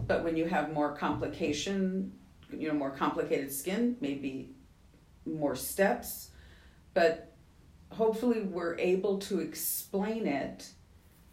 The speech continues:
in a way that is, you can get it, you can understand,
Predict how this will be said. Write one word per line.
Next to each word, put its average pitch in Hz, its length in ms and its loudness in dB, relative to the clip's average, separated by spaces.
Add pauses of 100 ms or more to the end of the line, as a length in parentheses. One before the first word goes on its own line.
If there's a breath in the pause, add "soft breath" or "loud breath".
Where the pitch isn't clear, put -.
(100)
in 180 140 0
a 170 100 2
way 175 800 2 (760)
that 160 440 0 (140)
is, 160 480 0 (600)
you 180 140 -6
can 147 320 2
get 185 260 8
it, 160 280 0
you - 60 -4
can 160 160 -4
understand, 170 800 -2